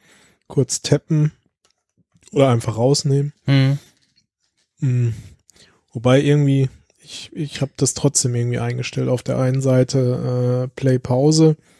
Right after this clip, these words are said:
Speaker 1: und auf der anderen Seite habe ich, glaub ich, ein Lied vor oder ein Track vor oder was auch immer.
Speaker 2: Mhm.
Speaker 1: Weil irgendwie, ich denk dann immer nicht dran, ah ja, kannst ja auch rausnehmen,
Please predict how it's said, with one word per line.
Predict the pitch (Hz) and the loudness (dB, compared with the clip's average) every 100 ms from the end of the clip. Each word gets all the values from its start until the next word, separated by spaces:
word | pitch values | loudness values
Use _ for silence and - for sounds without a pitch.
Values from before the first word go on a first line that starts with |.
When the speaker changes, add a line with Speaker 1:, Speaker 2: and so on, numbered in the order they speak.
| _ _ _ _ _ _ _ _ _ _ - - _ | _ _ _ _ _ _ _ _ _ _ -20 -20 _
Speaker 1:
und | 139 123 120 120 - | 2 2 2 0 0
auf | 117 107 | -2 -2
der | - 117 117 | 0 0 0
anderen | 120 120 | 0 2
Seite | 120 120 123 | 2 2 2
habe | 117 | 0
ich, | 117 | -2
glaub | - 113 113 | -4 -2 -2
ich, | - | -2
ein | 120 | 0
Lied | 110 110 | 0 0
vor | - 113 120 113 | -2 0 0 0
oder | 104 | -2
ein | 104 - _ | -4 -10 _
Track | - 117 - | -4 -4 -2
vor | - 120 113 117 | -4 -2 0 -2
oder | - 123 | -4 -6
was | 127 | -6
auch | 127 | -4
immer. | - 127 | -2 2
Speaker 2:
Mhm. | 127 120 143 - - - - _ _ _ _ - - _ _ _ _ _ | 4 4 0 -4 -20 -20 -20 _ _ _ _ -20 -20 _ _ _ _ _
Speaker 1:
Weil | - 127 | -4 -2
irgendwie, | 135 131 127 127 | 0 0 0 0
ich | 127 - | -2 0
denk | 143 175 | 2 4
dann | 127 | 2
immer | 113 110 | 2 0
nicht | 110 - | -4 -6
dran, | - 113 | -8 -4
ah | 120 | 0
ja, | 151 110 | 0 -2
kannst | - 117 127 | -6 -8 -8
ja | |
auch | 123 | -8
rausnehmen, | 143 151 - 107 | -8 -6 -6 -4